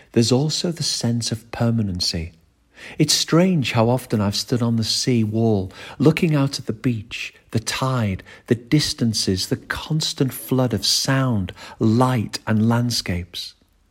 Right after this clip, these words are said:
The mirror of the sea, as Joseph Conrad wrote. And in that moment,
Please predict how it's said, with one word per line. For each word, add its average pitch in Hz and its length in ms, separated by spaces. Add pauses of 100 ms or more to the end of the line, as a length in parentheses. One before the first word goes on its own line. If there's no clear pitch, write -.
(520)
The 117 100
mirror 127 360
of 120 140
the 113 60
sea, 127 540 (400)
as 101 160
Joseph - 480
Conrad 104 440
wrote. 85 340 (1500)
And 127 180
in 160 300
that 170 200
moment, 139 560